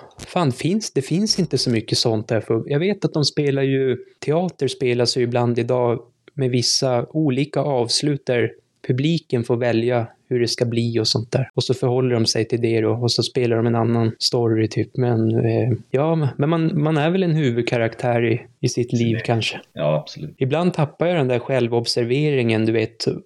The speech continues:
Speaker 1: och, eh, bara går på instinkter eller liksom vanor och sånt där. Men sen i-, ibland när det typ kommer någon sån här awareness eller vad det nu heter, när man, inte när man alltid håller på att dö, men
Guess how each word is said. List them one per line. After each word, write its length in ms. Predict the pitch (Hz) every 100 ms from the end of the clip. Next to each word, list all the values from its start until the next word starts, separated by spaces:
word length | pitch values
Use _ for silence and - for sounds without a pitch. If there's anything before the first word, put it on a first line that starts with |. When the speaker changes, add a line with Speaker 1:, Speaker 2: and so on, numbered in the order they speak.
| _
Speaker 1:
och, 440 | 143 117 - -
eh, 220 | 123 113 110
bara 240 | 131 120
går 180 | 117 123
på 460 | 117 123 113 110 139
instinkter 720 | 131 123 113 123 123 120 -
eller 200 | 113 113
liksom 360 | 113 110 - 117
vanor 420 | 117 113 107 120
och 80 | 123
sånt 220 | - 110
där. 100 | 113
Men 120 | 117
sen 240 | 117 135 131
i-, 220 | 131 143
ibland 360 | 127 139 151 147
när 80 |
det 100 | 123
typ 360 | 117 127 117 -
kommer 240 | - 127
någon 120 | 127 120
sån 180 | 123
här 320 | 120 117 117 110 127
awareness 720 | 123 127 147 139 117 110 -
eller 120 | 117
vad 120 | 113 113
det 60 |
nu 80 | 113
heter, 300 | 113 110 120
när 80 | 113
man, 260 | 113 110 -
inte 320 | - 135 -
när 80 | 147
man 140 | 139 131
alltid 280 | 123 -
håller 140 | 131 120
på 100 | 135
att 100 | 120
dö, 300 | 127 147 120
men 260 | 117 117